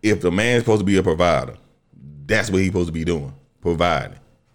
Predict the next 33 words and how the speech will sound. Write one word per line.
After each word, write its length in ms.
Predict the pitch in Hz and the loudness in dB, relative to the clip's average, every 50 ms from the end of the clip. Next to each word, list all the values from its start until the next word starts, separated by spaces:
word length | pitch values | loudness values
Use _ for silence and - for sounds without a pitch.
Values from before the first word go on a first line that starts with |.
| _ _ _ _ _ _ _ | _ _ _ _ _ _ _
So 220 | - 92 90 82 80 | -2 0 0 0 0
you 180 | 76 87 98 | -2 -4 -4
cannot 320 | - 117 101 104 101 92 87 | -2 0 0 0 0 0 0
be 100 | 95 92 | 0 0
mad 320 | 95 104 110 110 107 87 | 2 2 2 2 2 0
that 100 | 87 82 | -2 -4
this 140 | 87 87 - | -4 -6 -4
nigga 200 | 85 90 85 85 | -4 -4 -2 -2
is 200 | 82 76 87 80 | -4 -4 -4 -4
gone 260 | 78 87 87 85 78 | -2 -2 -2 -2 -4
sixteen 480 | - - - 87 - - - 87 90 67 | -6 -6 -8 -8 -8 -4 -4 -4 -4 -2
hours 300 | 69 82 82 80 80 76 | -2 0 0 0 0 -2
out 120 | 78 78 67 | -2 -4 -4
of 80 | 65 71 | -4 -2
the 120 | 85 85 | -2 -2
day 120 | 71 69 - - _ _ _ _ _ _ _ _ _ _ _ | -2 -2 -8 -14 _ _ _ _ _ _ _ _ _ _ _
if 200 | - 90 76 71 | -4 -4 -2 -2
he's 200 | 92 87 76 73 | -4 -4 -4 -4
providing. 640 | - - 76 71 76 78 73 62 50 - - - - - _ _ _ _ _ _ _ _ _ _ _ _ _ _ _ _ - 65 | -4 -4 -4 0 0 0 0 0 -4 -6 -12 -18 -20 -20 _ _ _ _ _ _ _ _ _ _ _ _ _ _ _ _ -6 -2
That 200 | 92 117 123 120 | 0 0 0 0
should 120 | 127 110 | 0 0
not 160 | 113 113 101 | 2 2 2
be 80 | 104 104 | 4 4
your 80 | 101 98 | 4 2
excuse. 220 | - 101 92 71 - - - - - | 2 0 -4 -6 -6 -12 -20 -20 -18
"You 260 | - 73 82 117 156 | -18 -8 -4 -2 0
don't 160 | 139 131 123 | 2 2 2
have 200 | 127 120 113 107 | 2 0 0 0
time 260 | - 123 117 110 107 | 0 0 0 0 0
to 60 | 104 | -2
spend 260 | - - 117 107 98 87 | -2 -2 -2 0 0 0
with 100 | 85 76 | 0 -2
us." 180 | 65 69 - | -4 -8 -10